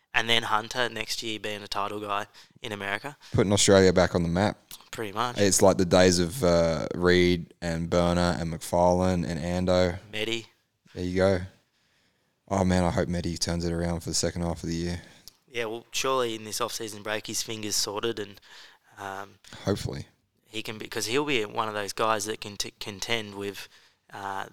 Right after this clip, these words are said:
Speaker 1: those, you know, Gibbs and
Speaker 2: Dude, I feel like the last few years he should have been, but it just hasn't worked out.
Speaker 1: Speaking of Gibbs,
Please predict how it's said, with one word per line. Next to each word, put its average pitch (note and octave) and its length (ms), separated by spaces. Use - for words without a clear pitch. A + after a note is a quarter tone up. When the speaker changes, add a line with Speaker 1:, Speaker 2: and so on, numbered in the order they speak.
Speaker 1:
those, G#2 340
you A2+ 100
know, G2+ 180
Gibbs G2+ 380
and G2 160
Speaker 2:
Dude, G2+ 160
I G2 40
feel E3 180
like E3+ 80
the A#2 80
last G2+ 260
few E2+ 80
years F2+ 320
he F2 100
should F2+ 240
have E2+ 80
been, E2 180
but E2 100
it D#2 40
just - 240
hasn't F2+ 300
worked D#2 240
out. D#2 160
Speaker 1:
Speaking F3+ 400
of C3 80
Gibbs, B2+ 420